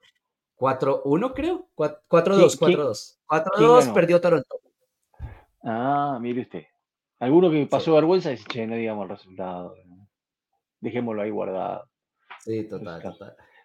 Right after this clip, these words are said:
Speaker 2: ¿cuál es el beneficio de no revelar el resultado de un
Speaker 1: No lo
Speaker 2: partido?
Speaker 1: entiende nadie, no lo entiende nadie.
Speaker 2: O sea, no, ¿qué es
Speaker 1: Es
Speaker 2: lo que
Speaker 1: como el
Speaker 2: pasa si
Speaker 1: beneficio, sí, es como, mira, hay,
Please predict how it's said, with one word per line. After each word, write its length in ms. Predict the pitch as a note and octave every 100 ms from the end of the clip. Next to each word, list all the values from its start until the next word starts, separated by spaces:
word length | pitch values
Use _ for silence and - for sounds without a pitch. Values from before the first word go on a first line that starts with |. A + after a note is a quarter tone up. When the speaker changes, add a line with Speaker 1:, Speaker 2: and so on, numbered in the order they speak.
| _
Speaker 2:
¿cuál 220 | F4 C#4
es 160 | C#3
el 120 | B2 A2
beneficio 1080 | A2+ A#2 A2+ - F#3 - - C#3+ C#3 - _
de 220 | G#2+ A#2
no 180 | A#2 D3+
revelar 560 | D3+ C3 A#2 A2 B2 C#3+
el 160 | B2 G#2+
resultado 720 | G#2+ G#2 G#2+ G2+ C3+ C#3 A#2+
de 120 | A2+
un 80 | B2
Speaker 1:
No 100 | D#4+
lo 100 | E4
Speaker 2:
partido? 260 | F#4 D4+ C#4
Speaker 1:
entiende 160 | D4
nadie, 680 | C4+ D#4 D4 G#3+ F3 C#3 D3
no 80 | G#3
lo 60 |
entiende 300 | A#3 A3+ G#3 G3
nadie. 500 | F3+ G#3 D#3 A#2+ A2+
Speaker 2:
O 100 | C3
sea, 320 | - C3+ C3+
no, 280 | D#3 G3 C4 - _ _ - _ _ _
¿qué 120 | - D4+
es 40 |
Speaker 1:
Es 80 | C4
Speaker 2:
lo 40 | C#3+
que 40 |
Speaker 1:
como 180 | E4+ E4
el 60 |
Speaker 2:
pasa 100 | B3
si 20 | G#3+
Speaker 1:
beneficio, 600 | F#3+ D3+ C4 D4 D4 D4 _ _ _ _
sí, 300 | - C#4+ C#4+ G3+
es 100 | -
como, 280 | C#4+ A#3+ -
mira, 320 | F#3+ E3 -
hay, 100 | E3+